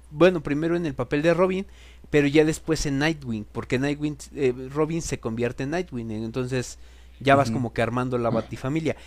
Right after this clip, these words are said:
Speaker 1: En el caso tuyo, este, Pum Baby, ¿cuál, cuál es el que nominarías?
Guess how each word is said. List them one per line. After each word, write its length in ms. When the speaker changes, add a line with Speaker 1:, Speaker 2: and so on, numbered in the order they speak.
Speaker 1:
En 160
el 120
caso 320
tuyo, 420
este, 1040
Pum 200
Baby, 300
¿cuál, 380
cuál 220
es 140
el 100
que 680
nominarías? 1080